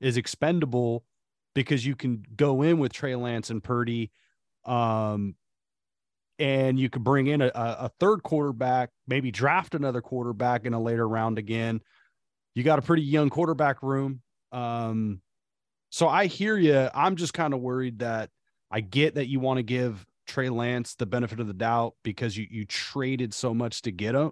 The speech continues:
give him, to get him. But at the same time, Purdy, we don't know what he's gonna be. It, it's been seven quarters, um, roughly.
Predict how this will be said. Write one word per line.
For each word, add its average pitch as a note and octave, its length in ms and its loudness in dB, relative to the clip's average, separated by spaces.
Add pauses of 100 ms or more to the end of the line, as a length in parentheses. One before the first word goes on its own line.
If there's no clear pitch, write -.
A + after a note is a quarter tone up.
(140)
give A#2+ 200 0
him, E3 140 0 (220)
to B2 80 2
get G#2 300 -2
him. G3 260 2 (760)
But D3+ 120 4
at B2 80 -2
the B2 60 -4
same F3 300 2
time, D#3+ 540 4 (960)
Purdy, F3 480 2 (760)
we F3+ 160 4
don't A3+ 200 6
know G3 120 6
what F3+ 160 4
he's D3 120 0
gonna D3 200 -2
be. C#3 280 -2
It, D#3 60 -4
it's F3 500 -4
been G3 160 0
seven F#3+ 360 0
quarters, G#2 580 -6 (100)
um, A#2+ 640 0
roughly. A#2+ 580 0